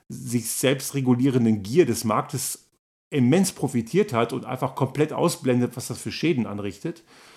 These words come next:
Oder jemand, der wirklich so blöd ist und nicht verstanden hat, was die letzten zwanzig bis dreißig Jahre passiert ist. Man muss sich nochmal darüber im Klaren machen, dass der, die Initialzündung für den arabischen Frühling damals in Tunesien,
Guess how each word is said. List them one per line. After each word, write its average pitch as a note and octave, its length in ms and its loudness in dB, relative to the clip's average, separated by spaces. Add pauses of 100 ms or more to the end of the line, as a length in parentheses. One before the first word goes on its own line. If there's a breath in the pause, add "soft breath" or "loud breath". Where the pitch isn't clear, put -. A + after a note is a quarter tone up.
(400 soft breath)
Oder C#3 160 8
jemand, D3+ 320 6
der C3+ 100 6
wirklich C#3+ 200 -2
so A2+ 100 4
blöd G#2+ 260 0
ist A#2+ 120 -2
und A#2+ 60 6
nicht A#2 100 2
verstanden A#2+ 440 2
hat, B2+ 140 0
was A#2 100 -6
die C3+ 80 -2
letzten A#2+ 260 0
zwanzig A#2 360 -4
bis A2+ 100 -10
dreißig A2 340 -6
Jahre A2+ 240 0
passiert C3+ 400 -2
ist. - 320 -16 (640 loud breath)
Man C#3+ 100 4
muss A3 140 4
sich A#3 160 2
nochmal E3+ 220 2
darüber C#3 280 4
im A2+ 140 -2
Klaren B2+ 320 -2
machen, E3+ 320 0
dass - 340 -2 (480 soft breath)
der, A#2 360 6
die A#2 400 0
Initialzündung B2 840 2
für A#2 120 -4
den A#2 160 -2
arabischen A2 540 -4
Frühling D3 440 2
damals A2 320 -4
in A2 120 -8
Tunesien, B2 720 -2